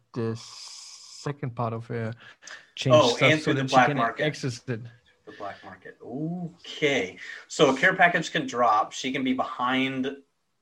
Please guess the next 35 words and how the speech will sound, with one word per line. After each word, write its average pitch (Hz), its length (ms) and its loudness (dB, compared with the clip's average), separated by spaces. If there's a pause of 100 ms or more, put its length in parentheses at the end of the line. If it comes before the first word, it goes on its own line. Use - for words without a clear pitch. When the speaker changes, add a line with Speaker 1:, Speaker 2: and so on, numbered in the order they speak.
(140)
Speaker 2:
like, 117 220 -4
in 123 120 -6
another 117 320 -6
building, 107 680 -4 (360)
drop 117 300 2
the - 80 -8
black 113 260 0
Speaker 1:
Yeah. 135 80 -8
Speaker 2:
market 107 400 0
and 107 160 -8
steal 104 400 -2
it. 90 140 -8 (720)
Speaker 1:
Yeah. 127 200 -6 (1200)
Uh, 135 240 -2
prior, 151 420 0 (100)
you 139 180 2
Speaker 2:
Uh. - 280 -6
Speaker 1:
only 185 240 8
could 170 280 4
steal 190 360 2
it 160 140 8
while 143 500 6
it 147 160 -4
was 127 240 -2
closed. - 600 -8
Uh, 139 200 -4
no, 143 160 -2
no, 143 100 -4
no, 135 180 -6
Speaker 2:
But 117 80 -6
Speaker 1:
sorry, 143 160 4
Speaker 2:
when 139 100 6
it 131 100 6
Speaker 1:
while 113 140 8
Speaker 2:
opened. - 280 -4